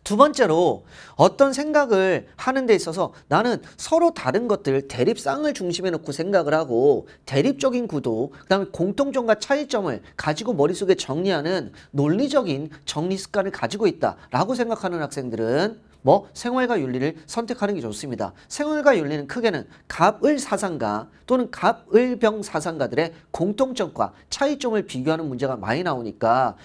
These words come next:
이 비교와 대조적으로, 어, 사상가들 각 단원의 핵심적인 대립구도를 정리하고 그걸 적용해서 풀면 되는 문제가 윤리에 많이 나와요. 따라서 비교 대조적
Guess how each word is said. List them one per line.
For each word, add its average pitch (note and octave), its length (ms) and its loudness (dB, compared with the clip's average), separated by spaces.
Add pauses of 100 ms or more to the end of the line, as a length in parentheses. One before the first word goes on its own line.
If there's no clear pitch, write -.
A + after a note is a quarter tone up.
이 A#3 240 0 (160)
비교와 A3+ 480 2
대조적으로, D3 920 0 (180)
어, B2+ 160 0
사상가들 C#3+ 840 -2 (180)
각 - 240 -2
단원의 C3+ 400 -2 (140)
핵심적인 G#3+ 640 -4 (180)
대립구도를 D#3+ 720 0 (140)
정리하고 F3 580 -2 (120)
그걸 B3+ 260 0
적용해서 A3 540 -2
풀면 A3 340 -6
되는 C#3 180 -2
문제가 B2 480 -2 (180)
윤리에 F3+ 280 2
많이 C3+ 260 -4
나와요. G#2 380 -4
따라서 F#3 440 0 (200)
비교 G#3+ 380 -2
대조적 F3+ 480 2